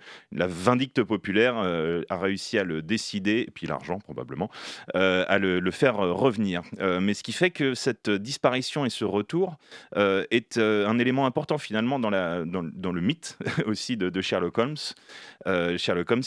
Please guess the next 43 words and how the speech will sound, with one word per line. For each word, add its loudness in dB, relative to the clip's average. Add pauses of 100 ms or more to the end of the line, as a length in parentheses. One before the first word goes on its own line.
(100)
qui, -2
euh, 0
voilà, 0
qui, -10
qui -18
disparaît 0
aux 0
chutes -8
de 0
Re-, -2
Reichenbach 0 (520)
avec 2
son -2
pire 2
ennemi, 2 (120)
le -4
professeur -4
Moriarty, -4 (400)
et, 2
euh, 2
donc 0
qui -10
décède 0
pour 2
de 4
vrai, 0
mais -2
qui -16
finalement -2
va, 0
va -2
revenir -2
après. -2
Donc -6
c'est -2
pas 2
tellement, 0
euh, -2 (400)
euh, 2
dévoiler 4
ou -2
divulgacher, 0
euh, 0